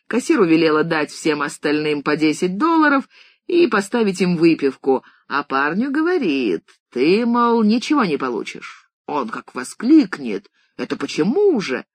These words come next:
Дамочка-то была в густой вуале. Так он её не признал?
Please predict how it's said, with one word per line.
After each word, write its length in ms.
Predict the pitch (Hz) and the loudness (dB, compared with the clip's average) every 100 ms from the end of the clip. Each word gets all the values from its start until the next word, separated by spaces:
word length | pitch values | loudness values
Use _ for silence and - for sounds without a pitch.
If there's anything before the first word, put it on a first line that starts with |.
| _ _ _ _ _ - | _ _ _ _ _ -20
Дамочка-то 760 | - 135 175 240 - 294 269 | -6 -4 -2 -6 -8 -8 -4
была 440 | 247 226 214 254 247 _ _ | -2 2 2 0 -2 _ _
в 140 | - | -12
густой 460 | 120 143 - 185 262 | -4 -4 -2 -2 0
вуале. 680 | 247 202 165 302 330 147 - _ _ _ _ _ _ _ _ | 2 2 2 0 0 -2 -6 _ _ _ _ _ _ _ _
Так 240 | - 120 - | -10 -8 -4
он 200 | 151 147 | -4 -2
её 280 | 139 151 | 0 0
не 120 | 135 110 | -2 -4
признал? 640 | 117 117 143 202 339 302 | -8 -10 -4 -4 -4 -8